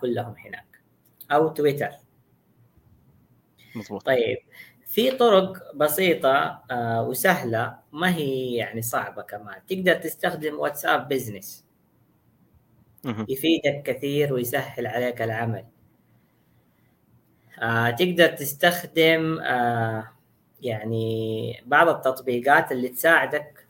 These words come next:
Speaker 1: في التسويق.
Speaker 2: تمام. آه، طبعًا هي في النهاية نرجع تاني مرة. آه، التسويق من خلال السوشيال ميديا يبغى له الاستمرارية.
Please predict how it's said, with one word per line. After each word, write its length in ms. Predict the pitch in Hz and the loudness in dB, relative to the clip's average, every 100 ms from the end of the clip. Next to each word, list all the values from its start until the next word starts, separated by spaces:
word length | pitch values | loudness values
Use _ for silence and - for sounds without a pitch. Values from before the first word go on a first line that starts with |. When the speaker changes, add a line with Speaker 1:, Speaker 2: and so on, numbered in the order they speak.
| _ | _
Speaker 1:
في 60 | 131 | -12
التسويق. 580 | - 123 117 120 117 - _ _ _ _ _ _ _ _ _ _ _ _ _ _ _ _ _ _ _ _ _ - - - | -10 -8 -6 -4 -4 -6 _ _ _ _ _ _ _ _ _ _ _ _ _ _ _ _ _ _ _ _ _ -20 -20 -12
Speaker 2:
تمام. 260 | - 208 117 | -2 0 0
آه، 540 | - 147 151 147 123 | 0 4 6 6 4
طبعًا 240 | - 196 180 | 2 2 2
هي 100 | 196 | 2
في 60 | 190 | 0
النهاية 480 | 175 185 175 147 - _ _ _ _ - | 4 4 6 6 2 _ _ _ _ 0
نرجع 320 | 151 143 117 | 2 4 2
تاني 180 | 120 113 | 2 0
مرة. 280 | 110 - - _ _ _ _ | 0 -4 -10 _ _ _ _
آه، 360 | - 98 - - - _ _ _ | -10 -8 -8 -12 -14 _ _ _
التسويق 320 | - - 151 | -18 -8 -4
من 120 | 123 | -4
خلال 280 | 127 135 131 | 0 2 2
السوشيال 380 | 120 139 135 120 | 0 -4 -4 -4
ميديا 320 | 139 143 175 _ _ _ _ - | -2 -2 -4 _ _ _ _ -8
يبغى 180 | 113 | 0
له 60 | 123 | 0
الاستمرارية. 920 | 120 - - 117 101 101 87 62 - | 0 -4 -10 -4 0 0 -2 -6 -10